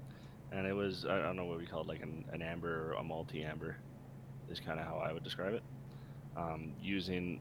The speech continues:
a blend of all three of the malts, so a, a good amount of the pale, uh, and then some of the chocolate or the biscuit just to round out and the malty flavors and, and try to express that. And there was a very, very light hop addition on this brew.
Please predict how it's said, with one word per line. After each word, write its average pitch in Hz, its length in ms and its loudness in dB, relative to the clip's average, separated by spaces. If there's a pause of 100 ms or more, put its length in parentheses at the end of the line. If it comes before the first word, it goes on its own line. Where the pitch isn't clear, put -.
(160)
a 73 100 2
blend 87 440 6
of 80 100 4
all 80 220 6
three - 200 -2
of - 60 0
the - 60 -4
malts, - 260 -2
so - 340 0 (240)
a, - 260 2
a - 120 -2
good 85 140 2
amount 80 340 0
of - 60 -6
the - 80 -6
pale, 90 340 4 (340)
uh, - 340 2
and - 100 -2
then 156 240 -2
some - 200 0
of - 60 -4
the - 60 -4
chocolate - 440 0
or - 40 0
the - 80 -6
biscuit - 400 -2
just - 160 -4
to - 80 -4
round 78 260 2
out 78 240 0
and - 180 -6
the - 80 -6
malty - 320 0
flavors - 520 0 (760)
and, 80 200 2
and 78 160 -2
try - 180 4
to - 80 2
express - 400 0
that. - 200 2
And 71 80 -2
there 87 120 2
was 87 140 2
a 87 40 0
very, 92 460 8
very 95 240 12
light 78 200 6
hop 78 240 2
addition - 340 -2
on - 140 0
this 131 140 -2
brew. - 220 -4